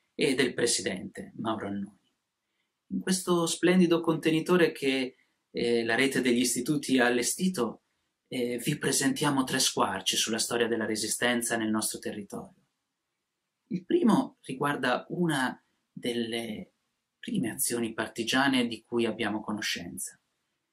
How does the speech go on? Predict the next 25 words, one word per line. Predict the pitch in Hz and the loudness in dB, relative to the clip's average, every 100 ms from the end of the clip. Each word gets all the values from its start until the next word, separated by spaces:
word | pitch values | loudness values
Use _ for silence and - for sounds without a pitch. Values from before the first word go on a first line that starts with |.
| _ _ _ _ | _ _ _ _
Il | - | 0
secondo | - 139 175 196 143 117 - - _ _ _ | 2 2 4 4 6 2 0 -10 _ _ _
si | - - | -4 -4
concentra | 131 123 135 127 123 | -4 -4 -4 -4 -2
sul | - 123 113 117 | -2 0 0 0
ruolo | 110 127 123 120 | 2 2 4 2
delle | 110 113 | 0 2
donne | 131 117 110 | 2 2 0
durante | 98 107 110 110 | -2 -2 -2 -2
la | 110 | -4
Resistenza | 110 110 - 175 185 185 113 - - _ | -4 -4 -4 2 2 2 -2 -6 -20 _
attraverso | - - 135 139 131 127 | -8 -2 -2 0 0 -2
una | 113 | -4
storia | - 113 | -4 -4
esemplare. | 110 113 107 101 - - - _ _ _ _ _ | -4 -4 -6 -6 -6 -10 -18 _ _ _ _ _
E | - | 2
il | 190 | 2
terzo | 185 226 - - 156 | 2 -4 -2 -2 -2
invece, | 147 196 196 - 143 - - _ _ _ | -2 -2 0 0 -2 -6 -10 _ _ _
eh, | - 123 120 120 - 117 | -8 -4 -2 -2 -4 -8
riguarderà | 143 156 151 147 160 160 147 - | -6 -4 -2 0 2 2 0 -6
il, | 127 127 123 120 - _ _ _ _ | -8 -8 -6 -8 -10 _ _ _ _
eh, | - - - - - | -14 -12 -12 -14 -16
conflitto | - 123 - 196 - - - 107 - | -8 -4 2 2 2 -4 -12 -12 -14
generazionale | - 151 120 131 131 - 131 135 143 127 110 - | -10 -6 -2 -2 -2 -2 0 2 2 2 0 -4